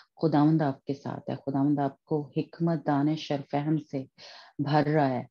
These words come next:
खुदावंद का मसा आपके ऊपर उंडेला गया है। खुदावंद पाक रूह ने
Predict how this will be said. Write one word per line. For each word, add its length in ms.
खुदावंद 320
का 120
मसा 440
आपके 260
ऊपर 220
उंडेला 460
गया 240
है। 180
खुदावंद 460
पाक 340
रूह 160
ने 240